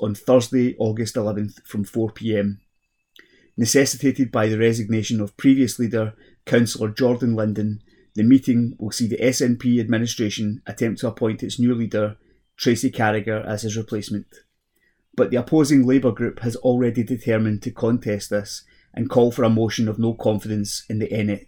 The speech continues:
S N P group. Labour group leader, Councillor Jim Logue, said, Since the election in May, the S N P have provided over three months of a complete absence of political leadership,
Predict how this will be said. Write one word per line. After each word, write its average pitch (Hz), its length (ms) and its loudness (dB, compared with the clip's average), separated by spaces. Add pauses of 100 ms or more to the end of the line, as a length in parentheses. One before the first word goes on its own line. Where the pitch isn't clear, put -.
(180)
S 110 180 -4
N 104 200 0
P 104 160 -8
group. 104 320 -10 (960)
Labour 143 320 6
group 120 260 0
leader, 117 400 0
Councillor 120 400 2
Jim 113 240 2
Logue, 110 320 0
said, 101 300 -2 (500)
Since - 300 2
the 165 80 4
election 127 360 4
in 113 120 4
May, 107 380 2
the 127 140 -10
S 123 220 0
N 120 140 4
P 113 360 0
have 104 140 -8
provided 110 420 -2
over 110 220 -2
three 127 380 -2
months 117 340 2
of 104 140 -10
a 101 80 -8
complete 120 680 -4
absence 110 460 -4
of 110 120 -12
political 113 480 -4
leadership, 107 540 -4